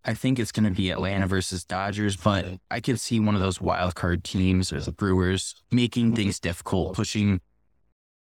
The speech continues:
it to, like, four or five game series in the N L D S. I can't exactly predict who they will be playing, but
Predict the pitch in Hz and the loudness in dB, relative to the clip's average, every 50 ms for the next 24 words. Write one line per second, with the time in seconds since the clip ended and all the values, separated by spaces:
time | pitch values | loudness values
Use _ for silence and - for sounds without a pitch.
0 | - - - 101 107 - - 107 95 85 - - - - - 107 107 107 104 95 | -6 -2 -2 -2 -2 -4 -4 -4 -4 -4 -4 -8 -10 -4 0 2 2 4 4 2
1 | 90 90 - - 101 101 98 98 95 - - 98 98 95 - - - 98 98 98 | 2 0 -2 -4 -6 -4 -4 -6 -4 -4 -2 0 0 -2 -2 -4 -4 -4 -2 0
2 | 98 101 104 104 98 92 - - - - - 98 98 92 90 90 92 - - _ | 2 2 2 2 2 0 -4 -8 -8 -4 -2 0 0 2 2 2 0 -2 -4 _
3 | - - 104 101 98 92 92 87 - 92 90 95 98 107 107 107 - - - - | -6 -4 -2 0 0 0 0 0 0 0 0 0 0 -2 -4 -4 -4 -6 -8 -8
4 | - - _ _ _ _ _ _ _ _ _ _ _ _ _ _ _ _ _ _ | -10 -14 _ _ _ _ _ _ _ _ _ _ _ _ _ _ _ _ _ _
5 | _ _ _ - - - 95 107 110 - - 113 107 101 101 95 104 - - - | _ _ _ -16 -6 -4 -2 -2 -2 0 0 2 2 2 2 0 -2 -4 -4 -2
6 | - 107 98 - - 107 104 95 - - - 110 101 101 101 98 98 92 92 98 | -2 -2 -2 -2 -2 -2 -2 -2 -4 -2 0 0 2 2 2 2 0 0 0 -2
7 | 92 92 - 120 120 127 131 135 143 143 131 107 - 101 98 98 92 85 | -2 -2 -2 -2 0 0 2 2 2 2 2 4 2 2 2 2 0 -2